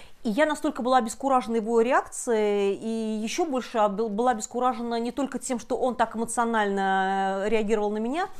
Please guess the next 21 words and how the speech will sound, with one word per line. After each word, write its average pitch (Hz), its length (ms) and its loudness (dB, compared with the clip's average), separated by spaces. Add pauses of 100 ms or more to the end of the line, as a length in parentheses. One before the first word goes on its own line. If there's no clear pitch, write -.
(140)
сколько - 400 -4
вот 233 160 -2
я 240 80 0
поймала 240 320 2
себя 226 180 -4
на 233 120 0
мысли, 320 260 -2
что, 226 480 2 (300)
а, 202 480 4 (100)
он 262 160 6
меня 233 140 2
называет 214 320 0
стервой, 330 380 2
и - 80 -4
он 233 120 2
вроде 240 220 -2
как 240 160 -2
агрессивно 220 480 -4
на 214 60 -2
меня 208 180 -4
наезжает, 226 420 -4